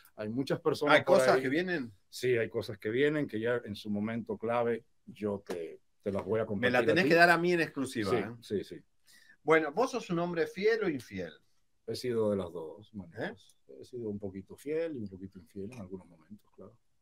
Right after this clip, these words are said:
Speaker 1: ¿Verdad?
Speaker 2: ¿Y cómo esto, el trabajo este de engañar a una mujer es tan pesado? Porque es que hay que esconder las cosas.
Speaker 1: <laughs> Mira,
Speaker 2: Eh, ahora
Speaker 1: pues
Speaker 2: vamos con el gran cuerno de la semana, del mes,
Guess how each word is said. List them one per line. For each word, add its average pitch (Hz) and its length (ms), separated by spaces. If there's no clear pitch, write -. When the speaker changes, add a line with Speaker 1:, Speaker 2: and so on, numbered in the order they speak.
Speaker 1:
¿Verdad? 87 200
Speaker 2:
¿Y 170 140
cómo 320 280
esto, 110 240
el 117 140
trabajo 175 500
este 214 180
de 156 120
engañar 135 420
a 202 40
una 160 120
mujer 139 340
es - 220
tan 269 240
pesado? 98 460
Porque 117 220
es 160 40
que - 80
hay 131 80
que 233 60
esconder 160 440
las 196 200
cosas. 190 580
Speaker 1:
<laughs> - 100
Mira, 160 280
Speaker 2:
Eh, 160 80
ahora 233 220
Speaker 1:
pues - 80
Speaker 2:
vamos 233 160
con 175 160
el 165 60
gran 190 300
cuerno 190 440
de 151 140
la 135 140
semana, 156 520
del 131 180
mes, 131 420